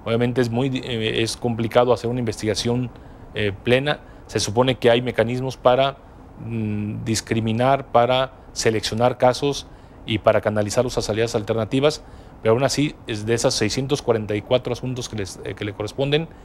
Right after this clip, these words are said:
en promedio apenas alcanza a resolver cuarenta y cuatro cada uno de estos ministerios públicos. Entonces, eh, son de los, eh, de los ministerios públicos, es el se-, sexto o séptimo que más producción tienen, pero tienen también mucha carga de trabajo. Entonces,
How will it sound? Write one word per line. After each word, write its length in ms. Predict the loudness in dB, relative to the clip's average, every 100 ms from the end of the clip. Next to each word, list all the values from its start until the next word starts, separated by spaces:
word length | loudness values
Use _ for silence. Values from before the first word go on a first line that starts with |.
| -20 -20 -4
en 200 | -2 0
promedio 600 | 2 2 2 2 2 0 -4 -6
apenas 760 | -2 -2 0 0 2 -2 -4 -12 -20 -20 -6
alcanza 380 | 0 2 2 4
a 20 |
resolver 340 | 2 2 0 4
cuarenta 300 | 2 2 -4
y 40 |
cuatro 320 | 2 2 2 0
cada 180 | 2
uno 160 | 2 -2
de 40 | -6
estos 160 | -4
ministerios 340 | -6 -4 -6 -2
públicos. 440 | 0 0 -2 -10 -16 -20 -10
Entonces, 380 | 0 2 2 -8 -18 -20 -20 -20 -6
eh, 600 | 0 2 4 2 0 -2 -16 -20 -20 -20 -20 -20 -20 -10
son 200 | -2 2
de 60 | 4
los, 200 | 4 2
eh, 160 | 2
de 100 | 2
los 240 | 2 0 -2
ministerios 280 | -4 -2
públicos, 260 | 0 2 2
es 120 | 2
el 140 | 0 0
se-, 340 | -2 0 0
sexto 360 | 0 0 2 0
o 20 |
séptimo 440 | 0 -2 -4 -4 -6 -20 -14
que 120 | 0 2
más 260 | 4 0
producción 460 | 0 -2 0 0 0
tienen, 360 | 0 0 -4 -8 -18 -20 -20 -2
pero 160 | 0 2
tienen 460 | 2 2 -2 -2
también 280 | -2 -2 -4
mucha 280 | -4 -6 0
carga 180 | 0 2
de 60 |
trabajo. 340 | 0 2 2 0
Entonces, 380 | -6 -2 -4